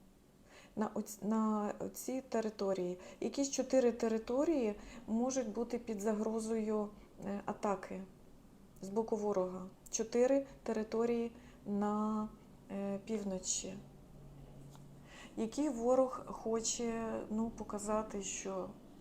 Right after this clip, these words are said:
він володар, так, ну, в лапках, звичайно. Ну і по ітогу, по ітогу, в реальності якесь розпалювання,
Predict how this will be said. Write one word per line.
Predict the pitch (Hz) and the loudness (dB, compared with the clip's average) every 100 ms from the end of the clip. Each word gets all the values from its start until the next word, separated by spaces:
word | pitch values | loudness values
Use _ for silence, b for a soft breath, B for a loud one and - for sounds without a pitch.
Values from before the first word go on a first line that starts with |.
| - - - | -20 -20 -10
він | 202 226 208 | -2 2 2
володар, | 208 202 196 185 185 - - - - | 2 0 0 0 -4 -8 -16 -18 -12
так, | - 139 - - B B B | -8 -8 -10 -14 B B B
ну, | 277 | -4
в | 202 | 0
лапках, | 208 - 214 185 | 0 2 0 2
звичайно. | 190 185 185 - 185 180 180 185 185 - - - B B B B | -2 -4 -2 -2 -2 -4 -4 -6 -10 -14 -20 -18 B B B B
Ну | 220 | -2
і | |
по | 214 214 | -2 -2
ітогу, | 214 208 247 247 208 202 196 - - - - - - - - - - - - - - - - - - - | -4 -2 -4 -4 -4 -6 -6 -10 -14 -16 -16 -18 -18 -18 -18 -18 -18 -18 -18 -18 -20 -20 -20 -20 -20 -12
по | - - | -6 -4
ітогу, | - 226 220 - 233 214 190 202 196 196 - - - - - - - - - - - - - - - - - - - - - - - - - - - - - - - - - - - - - B B B B B - - - | -2 -4 -4 -2 0 0 -2 -2 -2 -4 -10 -16 -18 -18 -20 -18 -18 -18 -20 -20 -20 -20 -20 -20 -20 -20 -20 -20 -20 -20 -20 -20 -18 -20 -20 -20 -20 -20 -20 -20 -20 -20 -20 -20 -20 -16 -16 B B B B B -12 -14 -10
в | 208 | -6
реальності | 214 214 214 202 202 220 | 0 0 2 0 -4 -6
якесь | 214 208 220 214 | -4 -4 -8 -6
розпалювання, | 220 220 - 226 214 214 208 208 202 | -6 -6 -2 0 2 0 2 2 2